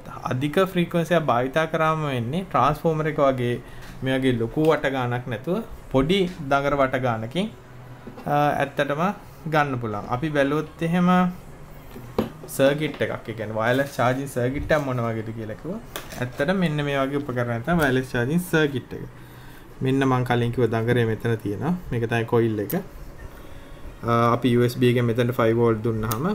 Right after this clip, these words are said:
මේ තියෙන සර්කිට් එක හරහා, අ,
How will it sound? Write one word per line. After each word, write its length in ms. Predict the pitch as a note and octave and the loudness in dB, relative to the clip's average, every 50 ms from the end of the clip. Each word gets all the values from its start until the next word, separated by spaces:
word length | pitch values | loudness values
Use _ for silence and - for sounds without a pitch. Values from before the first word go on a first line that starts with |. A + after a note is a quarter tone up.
| G#3+ - - - - - - | -2 -6 -16 -16 -18 -10 -6
මේ 200 | B2+ B2+ B2+ C3+ | 0 2 2 2
තියෙන 220 | C3 C3+ C3+ C3+ | 2 2 0 0
සර්කිට් 420 | B2+ - C3 A#2+ A#2 B2 B2 A#2+ - | 2 2 2 2 2 -2 -6 -2 -2
එක 100 | A#2 A#2+ | -2 0
හරහා, 400 | A#2 A#2+ A2+ A#2 A2+ C3+ F3+ F#3 - - - - - - - - - - - - - - - - - | 0 0 0 0 0 -2 -2 -4 -4 -12 -18 -18 -18 -18 -16 -18 -18 -18 -18 -16 -16 -16 -16 -14 -10
අ, 140 | - A2+ | -2 0